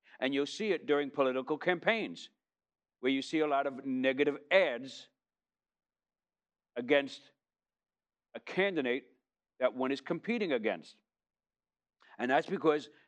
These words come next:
they know the negative sticks more than the positive. Studies have shown that negative things, events,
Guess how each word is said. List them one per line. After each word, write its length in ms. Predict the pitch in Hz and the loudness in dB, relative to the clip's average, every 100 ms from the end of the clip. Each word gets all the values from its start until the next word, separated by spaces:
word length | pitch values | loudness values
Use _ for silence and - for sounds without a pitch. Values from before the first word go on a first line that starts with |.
| _ _ | _ _
they 260 | 120 135 165 | 2 2 2
know 320 | 156 123 135 | 2 2 0
the 140 | 127 123 | -2 -2
negative 500 | 131 147 127 120 120 | 2 2 2 -2 -4
sticks 440 | - 127 123 - | -4 -4 -4 -2
more 260 | 123 123 123 | 2 2 2
than 200 | 123 139 | 0 0
the 80 | |
positive. 720 | 135 - 190 214 180 120 82 - _ _ _ _ _ - | -4 -2 2 2 2 -4 -8 -12 _ _ _ _ _ -20
Studies 380 | - 170 196 185 | 2 2 4 2
have 140 | 175 | 2
shown 440 | - 170 175 202 208 - - | 0 0 0 -4 -10 -20 -2
that 180 | 143 143 | 0 2
negative 380 | 151 165 165 127 - | 2 2 0 -2 0
things, 440 | 175 185 196 165 170 | 2 2 -4 -8 -4
events, 600 | 147 131 160 185 190 - | -4 4 4 4 -4 -14